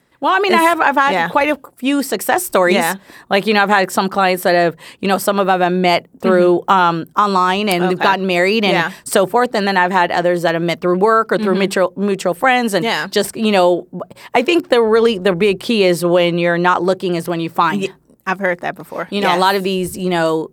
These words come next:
Speaker 1: kind of people, uh, not even kind of people, but all the
Speaker 2: Yeah.
Speaker 1: women that I know that have been like that have just kinda given up and quit looking, and then all of a
Speaker 2: Mm-hmm.
Speaker 1: sudden it just kinda, it kinda falls
Speaker 2: Yeah.
Speaker 1: into their lap.
Speaker 2: No, big time.
Speaker 1: But
Speaker 2: Big
Speaker 1: yeah,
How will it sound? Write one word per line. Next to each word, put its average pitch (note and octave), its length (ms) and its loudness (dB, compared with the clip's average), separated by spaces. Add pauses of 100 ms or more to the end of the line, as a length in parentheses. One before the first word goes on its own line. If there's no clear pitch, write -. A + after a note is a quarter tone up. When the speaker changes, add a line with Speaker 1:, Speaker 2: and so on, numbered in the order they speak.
(120)
Speaker 1:
kind F#3 180 0
of F3 60 -4
people, F3 580 0
uh, E3+ 260 2
not F3 200 -2
even E3 120 -8
kind E3 220 -6
of D3 60 -8
people, D3+ 200 -8
but D3+ 100 -4
all D#3 120 0
the E3 60 -4
Speaker 2:
Yeah. D#3+ 60 -4
Speaker 1:
women E3 200 -6
that D#3+ 100 -6
I D#3+ 80 -6
know D#3+ 220 -6 (320)
that F3 100 -2
have E3 100 -2
been F#3 200 -2
like F3 140 -4
that D#3+ 140 0
have D#3 100 -4
just D#3+ 200 -8
kinda E3 360 -2 (120)
given F#3 240 0
up F3+ 160 2
and F3 100 -2
quit F3 200 -2
looking, E3+ 340 -2
and D#3+ 80 -6
then D#3+ 100 -4
all D#3+ 100 0
of D#3 40 -2
a E3 60 -2
Speaker 2:
Mm-hmm. G3 80 -6
Speaker 1:
sudden E3 160 -2
it D#3 100 -10
just D#3 160 -8
kinda, D#3+ 320 -6 (360)
it F#3 100 -2
kinda E3+ 200 -2
falls E3+ 280 0
Speaker 2:
Yeah. E3 60 -4
Speaker 1:
into E3 180 -6
their D#3 160 -4
lap. D#3+ 320 -6 (120)
Speaker 2:
No, E3 340 -12
big E3+ 160 -14
time. - 240 -20 (140)
Speaker 1:
But G3 100 -2
Speaker 2:
Big G#3+ 100 -2
Speaker 1:
yeah, C4+ 80 2